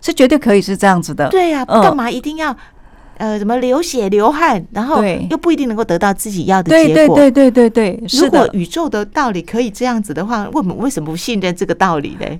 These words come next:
Speaker 1: 对，
Speaker 2: 嗯。
Speaker 1: 所以我们假如有人听到这句话，觉得跟我们好遥远的话，
Speaker 2: 嗯。
Speaker 1: 呃，或者觉得，呃，你不能信任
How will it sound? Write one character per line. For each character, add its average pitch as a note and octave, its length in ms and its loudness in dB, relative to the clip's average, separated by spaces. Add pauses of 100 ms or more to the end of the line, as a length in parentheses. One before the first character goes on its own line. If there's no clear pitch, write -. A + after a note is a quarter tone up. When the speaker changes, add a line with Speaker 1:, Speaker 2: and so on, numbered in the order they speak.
Speaker 1:
对， C4+ 380 4 (120)
Speaker 2:
嗯。 G#3+ 180 -4
Speaker 1:
所 F4 180 2
以 F4+ 80 6
我 A3+ 140 4
们 A3+ 200 4 (220)
假 G3+ 140 4
如 A3+ 120 4
有 A3+ 140 4
人 E3+ 160 2
听 A3 180 -2
到 G#3 120 2
这 G3 120 -2
句 G3 120 -2
话， F#3 120 2
觉 F3+ 180 0
得 F#3 380 2 (240)
跟 B3 120 4
我 G3+ 100 4
们 E3 140 0
好 D#3+ 220 -4
遥 D#3 200 0
远 E3+ 180 0
的 D#3+ 100 -4
话， F3 440 -2
Speaker 2:
嗯。 D#3+ 140 0
Speaker 1:
呃， - 100 -4 (240)
或 C#4 100 0
者 A#3+ 100 4
觉 F#3 180 -2
得， F#3 220 0 (400)
呃， E3 240 0
你 E3+ 100 0
不 A#3+ 200 2
能 F#3 140 2
信 G3+ 280 -2
任 F#3 260 0